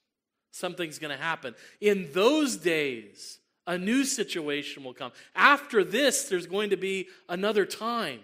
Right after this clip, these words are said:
And what is the writer of Hebrews saying in an exciting way to the people of God? We can contrast that long ago with the now. That time of long ago when they were looking for another day that was coming,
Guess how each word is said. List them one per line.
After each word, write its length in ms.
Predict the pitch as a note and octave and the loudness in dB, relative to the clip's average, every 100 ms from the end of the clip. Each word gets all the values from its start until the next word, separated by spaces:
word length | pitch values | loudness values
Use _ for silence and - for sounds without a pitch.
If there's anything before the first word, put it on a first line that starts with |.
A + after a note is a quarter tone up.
| _ _ _ _ _ _ _ _ _ _ _ _ _ _ _ | _ _ _ _ _ _ _ _ _ _ _ _ _ _ _
And 120 | F3 | 0
what 80 | B3+ | 2
is 160 | E4 - | 2 0
the 80 | |
writer 260 | A3+ G#3+ A3 | 2 4 4
of 120 | G#3+ | 4
Hebrews 520 | - A#3+ A3+ F3 D#3+ | 0 -6 2 2 2
saying 400 | - G#3+ A3+ G#3 | -2 -2 -2 -2
in 140 | F3 F3 | -4 -6
an 40 | |
exciting 600 | D#3+ - - G#3 A#3 G3 | -6 -6 -4 -4 -4 -4
way 320 | F3+ F#3+ E3+ - - - | -2 0 -2 -4 -20 -8
to 100 | D#3+ | -8
the 80 | |
people 340 | D#3+ G#3+ G#3 F3 | -6 -10 -6 -6
of 100 | D3+ | -2
God? 260 | G3+ E3+ | 0 0
We 100 | F#3 | -2
can 180 | B3 A#3+ | -4 -6
contrast 600 | - F#3 - B3 B3 - | -8 -10 -4 -2 -2 -4
that 200 | E3+ D3+ | -4 -4
long 240 | D#3+ G#3 B3+ | -2 -4 -4
ago 440 | F#3+ G3 A3 F#3 - - | -4 -2 0 0 -4 0
with 220 | F#3 F#3 | 0 2
the 80 | F3 | -4
now. 440 | D#3+ G#3 A3 C#3+ G#2+ - _ _ _ _ _ _ _ _ _ _ _ _ _ _ _ _ | -2 0 0 -2 -6 -16 _ _ _ _ _ _ _ _ _ _ _ _ _ _ _ _
That 260 | F#3 G#3 - | 2 2 -2
time 400 | - A3+ B3 A#3 | -4 0 0 -2
of 120 | F3+ | -2
long 240 | F#3 A3 | -2 0
ago 180 | G#3 G#3 | 0 0
when 140 | F3+ | 2
they 100 | F#3+ | 4
were 120 | A3+ G3 | 6 6
looking 440 | F#3+ B3 A#3 G3 | 4 0 -4 -6
for 180 | - E3+ | -4 -4
another 380 | D#3 F#3+ G#3+ F3+ | -2 0 0 0
day 520 | D#3+ F3+ F#3 D3 - - _ | 0 0 0 -2 -6 -16 _
that 120 | D#3+ D3+ | -6 -4
was 160 | D#3 | -6
coming, 400 | - G3 G3+ C#3+ | -6 -4 -4 -6